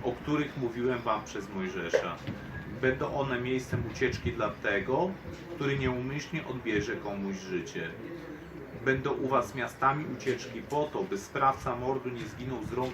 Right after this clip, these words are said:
mściciela krwi, zanim nie stanie przed sądem zgromadzenia. Gdy ucieknie do któregoś z tych miast,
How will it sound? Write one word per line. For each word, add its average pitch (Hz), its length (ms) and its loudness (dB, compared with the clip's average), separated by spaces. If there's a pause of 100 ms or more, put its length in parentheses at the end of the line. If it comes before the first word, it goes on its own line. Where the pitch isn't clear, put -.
(120)
mściciela 117 680 0
krwi, 139 460 -2 (360)
zanim 123 340 2
nie 113 100 -4
stanie 139 380 0
przed - 260 -4
sądem 120 400 -2
zgromadzenia. 95 840 0 (680)
Gdy 151 120 6
ucieknie 151 540 0
do 123 100 0
któregoś 127 400 0
z - 60 -8
tych 113 220 -4
miast, 127 420 2